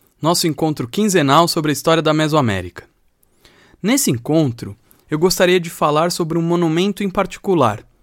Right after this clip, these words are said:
a escultura da deusa Coatlicue, que foi encontrada na Praça de Armas da Cidade do México, hoje chamado de Zócalo, no final do século dezoito. A biografia cultural dessa escultura é muito interessante.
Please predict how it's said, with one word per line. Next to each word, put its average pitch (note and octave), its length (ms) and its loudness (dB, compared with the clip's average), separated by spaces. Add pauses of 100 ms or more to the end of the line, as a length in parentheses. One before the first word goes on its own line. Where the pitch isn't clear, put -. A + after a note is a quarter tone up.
(360)
a C#3 120 0
escultura F#3+ 580 0
da F3+ 140 2
deusa F3 320 -2
Coatlicue, F3 760 -4 (480)
que D3+ 100 -8
foi F#3+ 180 0
encontrada E3 600 0
na D#3+ 100 2
Praça D#3 400 0
de C3 160 -2
Armas C#3+ 380 2
da D#3 120 -2
Cidade D3 360 -2
do D#3+ 100 -4
México, C3 540 -4 (300)
hoje D3+ 200 0
chamado D#3 380 0
de F3 140 -2
Zócalo, B2 580 0
no D3 140 -6
final F3 280 2
do F#3 80 -6
século F#3+ 400 -2
dezoito. C3 560 -4 (720)
A D#3+ 80 0
biografia G#3+ 600 2
cultural D3+ 360 -2
dessa C3+ 220 -4
escultura F3 460 0
é - 20 4
muito F#3+ 260 2
interessante. F3 760 -2